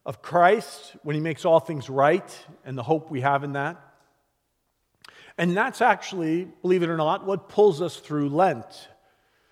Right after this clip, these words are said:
Uh, technically speaking, as we walk through this season, the, in the Christian year called Lent, the Sundays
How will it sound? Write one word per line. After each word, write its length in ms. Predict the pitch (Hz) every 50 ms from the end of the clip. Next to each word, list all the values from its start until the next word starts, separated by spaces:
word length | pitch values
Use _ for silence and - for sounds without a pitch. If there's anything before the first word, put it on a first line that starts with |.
| _ _ _ -
Uh, 60 | -
technically 600 | - - 240 240 233 233 208 185 139 165 160 151
speaking, 480 | - - - - 175 170 - 202 190 170
as 140 | 160 127 143
we 100 | 151 143
walk 340 | 135 156 170 175 170 -
through 120 | - 175 170
this 160 | 151 165 143
season, 500 | - - - 180 175 175 165 180 196 196
the, 60 | 175
in 240 | 151 147 175 175 147
the 60 | 147 139
Christian 420 | _ - 202 - - - 170 160
year 220 | 151 151 165 180
called 360 | 170 _ - 165 147 147 131 120
Lent, 440 | 127 135 147 175 220 214 - - _ _ - _ _ _ _ _ _ _ _ _ _
the 100 | - 180
Sundays 1000 | - - - - - 247 285 294 277 233 151 120 113 117 131 160 175 - - -